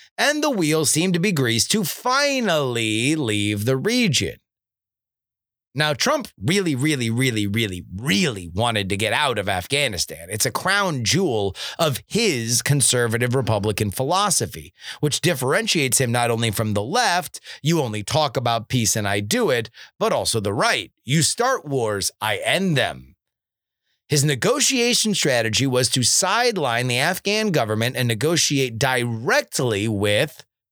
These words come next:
the Taliban. Much was made about a possible culmination of a deal at a Camp David meeting, but according to the New York Times reporting at the time, it was derailed by a suicide bomb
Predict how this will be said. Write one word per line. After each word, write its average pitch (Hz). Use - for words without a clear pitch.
the 90
Taliban. 107
Much 160
was 113
made 160
about 110
a 98
possible 123
culmination 123
of 151
a 135
deal 147
at 131
a 120
Camp 151
David 143
meeting, 98
but 131
according 139
to 120
the 127
New 127
York 123
Times 120
reporting 120
at 117
the -
time, 165
it 131
was 131
derailed 135
by 120
a 113
suicide 139
bomb 107